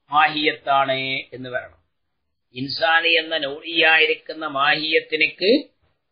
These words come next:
ലാസിമായിരിക്കുന്ന സിഫത്ത് ഇൻസാനി എന്നുള്ള ആ ന-, ആ നൗഇയത്ത് തഹക്കുക്കാവുന്ന എല്ലാ ഓരോ, ഓരോ മാദ്ദയിലും അത്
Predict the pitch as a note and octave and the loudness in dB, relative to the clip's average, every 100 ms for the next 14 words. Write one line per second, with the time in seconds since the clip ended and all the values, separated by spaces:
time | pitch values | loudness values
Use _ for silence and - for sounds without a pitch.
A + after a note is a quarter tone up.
0 | _ - C3 D#3+ F#3 F#3 E3 D#3+ D#3+ D#3 | _ -2 2 2 2 -2 2 4 4 0
1 | - D3+ D3 C#3 C3 C#3+ - C#3+ C#3+ C#3 | -4 -10 -10 -10 -10 -12 -8 -8 -8 0
2 | E3 D#3+ D#3+ D#3 D3+ D3+ D3+ D3+ D3 C3+ | 2 4 2 0 0 -2 2 4 4 0
3 | C3+ - B2+ C#3 - C3+ C#3 D#3+ D#3+ E3 | -6 -8 0 2 2 -2 -6 -2 0 0
4 | - A2+ - _ _ _ B2+ B2+ D#3 F3 | -2 -18 -20 _ _ _ -4 0 -2 -4
5 | E3 E3 D#3+ D#3 D#3 C3+ C#3+ D#3 D#3+ C#3+ | -2 2 2 0 -2 -2 0 2 2 0
6 | D3 E3 E3 D3+ D3+ D#3+ E3+ D#3+ C#3+ D#3+ | 0 2 2 2 0 2 2 4 4 4
7 | E3+ F#3+ F#3+ F#3 F3 | 4 2 2 0 -4